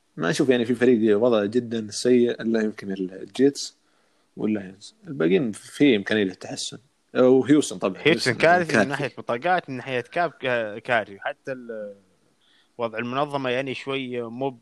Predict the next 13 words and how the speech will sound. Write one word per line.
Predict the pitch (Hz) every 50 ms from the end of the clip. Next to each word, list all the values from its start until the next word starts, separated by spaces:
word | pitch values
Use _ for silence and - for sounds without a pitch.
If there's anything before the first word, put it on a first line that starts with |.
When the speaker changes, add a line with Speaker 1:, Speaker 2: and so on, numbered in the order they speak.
| _ _
Speaker 2:
بجيد. | _ 117 120 127 117 101 87 95 98 95 95 _ _
بيل | 117 113 113
براين، | 107 - 131 139 139 139 135 127 123 120 117 113
إيه، | 117 131 131 113 101 98 - _
بيل | - 117 113 104
براين، | - 135 139 120 113 107 104 117
Speaker 1:
يرقى | 120 117
فيه. | 113 98
Speaker 2:
آه، | 117 117 104
عفس | 113 127 - 127 117 - -
الدنيا، | 104 _ _ 139 156 165 165 170 165
وحين، | 160 143 123 - 147 139 131 131 127
آه، | 120 117 113 110 113